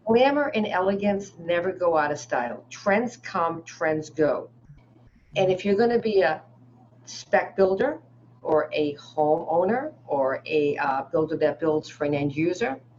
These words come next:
I try to always explain to my clients, if you get caught up in the trends, your house is gonna look outdated in five to seven years.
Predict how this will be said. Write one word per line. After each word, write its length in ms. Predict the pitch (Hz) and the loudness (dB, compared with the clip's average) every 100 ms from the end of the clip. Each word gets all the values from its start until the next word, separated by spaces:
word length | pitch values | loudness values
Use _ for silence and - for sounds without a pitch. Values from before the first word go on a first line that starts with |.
| _ _ _ - | _ _ _ -10
I 120 | 180 | -10
try 200 | - 185 | -4 -2
to 80 | 175 | 0
always 300 | 160 175 180 | 0 -2 -6
explain 380 | - - 170 170 | -8 -2 0 0
to 100 | 170 | -4
my 80 | |
clients, 640 | 160 - 269 226 190 - - - - - - | -4 0 2 2 0 -6 -20 -20 -20 -20 -6
if 260 | 196 196 185 | 0 0 2
you 140 | 190 180 | -2 -2
get 400 | - 190 226 - | 2 2 2 -2
caught 260 | - 226 214 | -4 0 2
up 180 | 214 208 | 0 0
in 60 | |
the 120 | 208 | -2
trends, 840 | 208 - 247 202 - - - - - - - - - 170 | -2 -2 0 2 0 -8 -20 -20 -20 -20 -20 -20 -18 -2
your 120 | 190 | -2
house 440 | - 208 208 - | 0 2 2 2
is 80 | 226 | -6
gonna 240 | - 196 | 2 2
look 180 | 190 190 - | 4 2 0
outdated 600 | 185 185 185 170 156 143 | -2 0 2 2 0 0
in 120 | 147 | -4
five 340 | - 147 151 | -2 0 0
to 80 | - | -4
seven 480 | - - 151 151 143 | -8 -2 0 2 0
years. 400 | 117 - - | -2 -8 -16